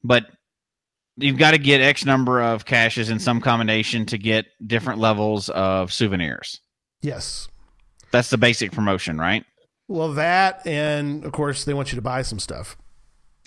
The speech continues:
Speaker 1: Well, with every
Speaker 2: Which
Speaker 1: promotion, there's gonna be some swag, that, you know, theme swag. And I've gotta guess that a lot of people buy that.
Speaker 2: No,
Speaker 1: Like, I
Speaker 2: uh,
Speaker 1: don't typically buy much of that, but I've bought some of it.
Speaker 2: Yeah.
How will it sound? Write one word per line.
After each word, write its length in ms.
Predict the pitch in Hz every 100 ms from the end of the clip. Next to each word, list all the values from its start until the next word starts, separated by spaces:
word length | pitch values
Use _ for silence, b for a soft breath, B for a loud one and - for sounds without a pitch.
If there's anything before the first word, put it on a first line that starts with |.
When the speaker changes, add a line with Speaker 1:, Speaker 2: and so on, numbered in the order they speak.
| B B B B
Speaker 1:
Well, 260 | 202 180 156
with 140 | 151
every 220 | 151 143
Speaker 2:
Which 80 | 147
Speaker 1:
promotion, 500 | 135 117 113 113 117
there's 200 | 113 110
gonna 180 | 113 107
be 100 | 107
some 140 | - 117
swag, 440 | - 107 95 98
that, 200 | 98 90
you 80 | 104
know, 140 | 98 92
theme 360 | - 113 110
swag. 540 | 104 107 95 95 98 - B B B B B -
And 200 | 156 151 _ _ -
I've 160 | 165 151
gotta 240 | 220 320
guess 380 | 214 143 165 -
that 120 | 135
a 60 | 117
lot 280 | 110 120 143
of 80 |
people 300 | 143 135 117
buy 280 | 98 95 98
that. 300 | 127 160 180 - _ _ _ _ _ _ _
Speaker 2:
No, 320 | 233 285 330 139
Speaker 1:
Like, 140 | 143 -
I 40 |
Speaker 2:
uh, 40 | 208
Speaker 1:
don't 160 | 262
typically 400 | - 202 185 180
buy 220 | 135 139 131
much 280 | 131 120
of 80 | 131
that, 220 | 113 120 117
but 80 | 196
I've 160 | 262
bought 260 | 254 220 143
some 280 | - 180 107
of 140 | 90
it. 180 | 90 - _
Speaker 2:
Yeah. 260 | 330 403 147